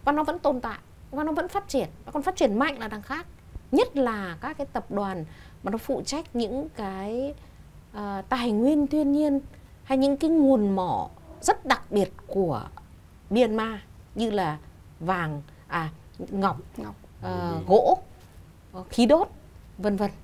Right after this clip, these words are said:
Speaker 2: Là những thế mạnh của Myanmar
Speaker 1: Là
Speaker 2: đúng
Speaker 1: thế
Speaker 2: không?
Speaker 1: mạnh của
Speaker 3: Ừ.
Speaker 1: Myanmar thì lại nằm trong tay các tập đoàn kinh tế quân đội.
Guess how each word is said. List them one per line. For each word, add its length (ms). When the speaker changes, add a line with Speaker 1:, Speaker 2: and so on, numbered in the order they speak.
Speaker 2:
Là 80
những 140
thế 120
mạnh 200
của 100
Myanmar 400
Speaker 1:
Là 220
Speaker 2:
đúng 80
Speaker 1:
thế 100
Speaker 2:
không? 80
Speaker 1:
mạnh 200
của 80
Speaker 3:
Ừ. 40
Speaker 1:
Myanmar 440
thì 100
lại 100
nằm 220
trong 180
tay 340
các 120
tập 160
đoàn 220
kinh 180
tế 160
quân 140
đội. 140